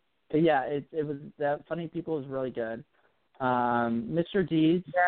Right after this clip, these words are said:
Speaker 2: I
Speaker 1: we were
Speaker 2: think it
Speaker 1: talking about
Speaker 2: was.
Speaker 1: that
Speaker 2: Yeah, I
Speaker 1: earlier.
Speaker 2: think it was. Yeah.
Speaker 1: Mister D, uh,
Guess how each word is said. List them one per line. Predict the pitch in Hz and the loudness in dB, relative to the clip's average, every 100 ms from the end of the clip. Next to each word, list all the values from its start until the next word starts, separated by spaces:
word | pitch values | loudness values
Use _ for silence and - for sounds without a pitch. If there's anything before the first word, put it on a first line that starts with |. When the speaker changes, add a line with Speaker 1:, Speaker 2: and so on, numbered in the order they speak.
| 170 | 6
Speaker 2:
I | 175 180 | 4 4
Speaker 1:
we | 147 | 2
were | |
Speaker 2:
think | 139 | 4
it | |
Speaker 1:
talking | - 139 | 6 6
about | 120 | 6
Speaker 2:
was. | 113 | 6
Speaker 1:
that | 143 | 4
Speaker 2:
Yeah, | 120 | 4
I | |
Speaker 1:
earlier. | 113 - 127 | 4 2 -2
Speaker 2:
think | 117 | -2
it | 101 | -2
was. | 98 _ _ _ _ _ _ _ _ - | -8 _ _ _ _ _ _ _ _ -4
Yeah. | 110 101 95 92 _ _ _ - _ _ _ _ _ _ _ | 2 2 2 -6 _ _ _ -20 _ _ _ _ _ _ _
Speaker 1:
Mister | 147 160 - 156 | -8 -8 -6 -6
D, | 156 160 | -4 -2
uh, | 151 165 | -2 -2